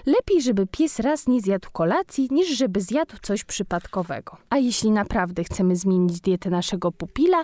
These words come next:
róbmy to stopniowo. Najprostsza metoda to ta trzystopniowa. Przez pierwsze dwa, trzy dni podajemy siedemdziesiąt pięć procent dotychczasowej karmy i dwadzieścia pięć procent nowej. Później robimy pół na pół, a na koniec odwrotnie: dwadzieścia pięć procent starej karmy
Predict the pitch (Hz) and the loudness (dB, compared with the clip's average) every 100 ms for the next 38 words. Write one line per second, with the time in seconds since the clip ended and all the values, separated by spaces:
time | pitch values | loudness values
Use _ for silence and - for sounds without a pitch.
0 | - 554 - 349 - 233 - 190 - 156 | 0 -2 2 0 0 -2 -2 -4 -2 -4
1 | - - - - 180 165 359 466 - - | -6 -12 -20 -4 -2 0 0 -2 -2 -2
2 | 175 165 - 415 339 - 208 302 - - | 0 0 0 0 0 -2 -2 -2 -2 -4
3 | 233 - 190 - 170 147 160 - _ _ | -4 -2 -4 -4 -6 -6 -10 -16 _ _
4 | - 190 - 370 453 - 240 185 285 - | -4 -2 0 0 0 -2 -2 0 -2 -2
5 | - 175 165 165 208 208 202 240 302 277 | -4 -2 0 -2 0 -2 0 2 2 2
6 | 233 190 196 339 359 285 - 262 269 226 | 0 0 2 2 2 0 0 0 0 -2
7 | - 247 202 - 156 - - 208 339 233 | -2 0 0 -2 -8 -10 -6 -2 0 -2
8 | - 185 - 220 190 156 - 147 - 220 | -6 -4 -2 -2 -2 -4 -4 -6 -4 -2
9 | 415 - - - 508 523 240 190 285 - | -2 -6 -20 -2 -2 0 -2 0 0 0
10 | 294 202 202 - 165 170 247 247 - 156 | -2 0 0 0 -4 -2 -2 -2 0 0
11 | 151 160 175 - 494 508 440 440 440 - | 0 -2 -4 -2 0 0 0 0 0 -2
12 | 226 240 240 262 - 226 233 233 - 147 | 0 2 2 2 0 0 0 -2 -4 -8
13 | - - 494 330 - 311 311 - 233 175 | -6 0 2 2 2 2 2 0 -2 0
14 | 170 156 - 196 226 427 339 320 - 226 | -2 -2 -8 -10 -2 -2 2 0 0 -4
15 | 202 185 - 196 190 330 349 - 427 415 | -2 -2 -2 -4 -2 0 0 0 0 0
16 | 359 - 320 294 | 0 0 0 2